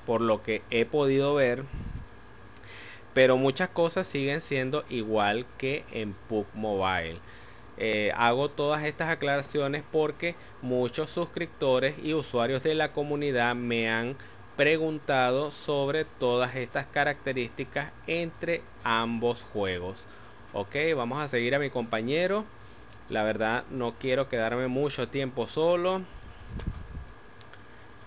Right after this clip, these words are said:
Y bueno, como pueden ver, el apartado gráfico es bastante brutal. Eh, es un juego, eh,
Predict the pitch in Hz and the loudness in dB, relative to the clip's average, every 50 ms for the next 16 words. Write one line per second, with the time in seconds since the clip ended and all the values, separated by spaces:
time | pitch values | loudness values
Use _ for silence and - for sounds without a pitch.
0 | - - - - - - - - - - - - - 160 180 190 170 160 160 151 | -18 -18 -18 -18 -18 -18 -18 -18 -18 -18 -16 -6 -2 0 2 2 2 2 2 2
1 | 127 123 120 117 113 117 120 113 120 135 143 147 147 143 147 160 - - 143 135 | 4 4 4 2 2 2 2 2 4 2 0 0 2 2 2 0 0 0 0 2
2 | 123 120 117 - 113 107 107 104 - 113 107 110 117 120 131 131 127 127 123 - | 2 2 2 2 2 0 0 0 2 2 4 4 4 2 2 2 0 0 0 0
3 | 151 143 - - 147 143 - - 120 110 113 135 139 127 - - 135 123 120 120 | -2 -2 0 -2 -2 -2 0 0 0 0 0 0 -2 -4 0 0 0 0 0 0
4 | 120 143 135 131 127 127 117 110 101 - - 123 127 139 147 160 185 190 - - | -2 -2 -2 -2 -2 -2 0 0 -2 0 2 2 4 4 2 0 -2 -4 -10 -16
5 | - - - - - - - - - 117 113 110 107 110 110 87 - 120 117 110 | -18 -18 -18 -18 -18 -12 -4 0 2 4 4 4 4 2 2 2 2 2 2 2
6 | 117 147 143 139 139 131 127 123 127 123 131 135 139 139 139 139 131 123 117 113 | 2 -2 -4 2 4 6 6 6 6 6 6 6 6 6 6 6 6 6 6 6
7 | 110 104 82 - 90 110 110 107 107 104 | 4 4 2 0 -2 0 2 2 2 0